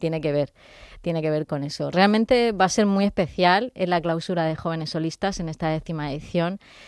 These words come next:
¿Qué tiene de especial Camerata? Pues lo que tiene de especial es que de, ha salido este, este, esta formación de cámara de jóvenes solistas de otras ediciones de la Orquesta de Jóvenes de la Región de Murcia.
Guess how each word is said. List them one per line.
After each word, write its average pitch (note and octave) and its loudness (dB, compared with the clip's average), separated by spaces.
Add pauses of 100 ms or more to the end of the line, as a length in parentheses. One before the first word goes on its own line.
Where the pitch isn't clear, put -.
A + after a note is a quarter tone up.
(720)
¿Qué A#3 6
tiene F#3+ 4
de F3 -2
especial F3 0
Camerata? E3+ 2
Pues E3 -6
lo E3+ 2
que E3+ 2
tiene F3 0
de - 2
especial F3+ 0
es F3+ -2
que E3+ 4
de, D#3+ 0
ha E3 -2
salido F3+ 4
este, E3+ 0
este, F3 0
esta D#3+ -2
formación E3+ -2
de E3 -2
cámara F3 2 (440)
de E3+ 0
jóvenes F#3 4
solistas F3+ 2
de E3 0
otras E3+ -2
ediciones E3+ -2 (280)
de F3 -2
la D#3 2
Orquesta E3 -4
de E3 0
Jóvenes E3 0
de D#3+ -2
la D#3 2
Región D#3+ -4
de D3+ -4
Murcia. E3 -4